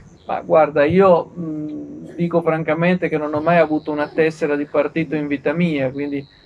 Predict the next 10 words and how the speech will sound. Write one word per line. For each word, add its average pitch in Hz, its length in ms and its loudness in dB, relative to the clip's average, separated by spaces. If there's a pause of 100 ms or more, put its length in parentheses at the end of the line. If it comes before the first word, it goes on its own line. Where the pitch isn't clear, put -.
(120)
sono 160 320 0
distantissimo 175 1160 0
da 151 140 4
ogni 160 280 0
partito 156 580 0
politico 185 1000 -2
e 156 160 -8
non 147 180 -4
ho 147 80 -4
mai 147 460 0